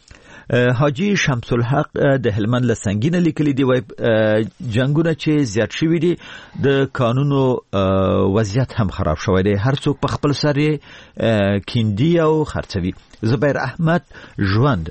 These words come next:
اه، هم د هلمند څخه لیکلي دي چې وایي د هلمند د مرمرو ډبرې، اه، ډبرو قاچاق ډیر شوی دی.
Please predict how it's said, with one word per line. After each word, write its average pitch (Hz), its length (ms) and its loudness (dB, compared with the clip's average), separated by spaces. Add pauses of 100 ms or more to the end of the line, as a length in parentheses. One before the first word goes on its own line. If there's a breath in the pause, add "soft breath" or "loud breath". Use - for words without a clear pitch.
(100)
اه، 110 420 0
هم 165 220 0
د 123 100 0 (400)
هلمند 120 280 -2
څخه 156 200 -4
لیکلي 156 320 0
دي 139 100 0
چې 135 240 -2 (320 loud breath)
وایي 139 160 0
د 135 100 -2 (280)
هلمند 135 580 0
د 131 240 2
مرمرو 120 480 0
ډبرې، 123 400 0 (440 loud breath)
اه، 104 380 2
ډبرو 110 360 0
قاچاق - 680 -2
ډیر 101 300 0
شوی 92 360 0
دی. 82 120 -2